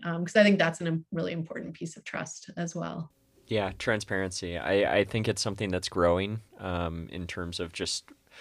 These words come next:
Speaker 2: almost that requirement from the consumer is the transparency. Um, it's, it's, are you, are you actually backing up what you're saying too?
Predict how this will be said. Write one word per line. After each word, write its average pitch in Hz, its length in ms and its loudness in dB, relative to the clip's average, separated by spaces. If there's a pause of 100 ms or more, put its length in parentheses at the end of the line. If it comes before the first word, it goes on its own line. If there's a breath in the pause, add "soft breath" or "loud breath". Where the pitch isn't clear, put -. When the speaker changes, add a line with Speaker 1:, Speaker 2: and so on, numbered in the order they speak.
(140 loud breath)
Speaker 2:
almost 98 300 0
that 90 200 2
requirement 85 600 2
from 92 120 -6
the 87 80 -4
consumer 90 600 -2
is 92 300 -2
the - 100 -4
transparency. 78 880 -6 (480 soft breath)
Um, 82 380 -4
it's, - 360 -6
it's, 85 180 -8
are 90 220 4
you, 87 500 0
are 87 140 4
you 87 220 2
actually 85 260 -2
backing 85 340 0
up 82 140 -8
what 87 160 -8
you're 85 60 -10
saying 82 380 -4
too? 87 340 -2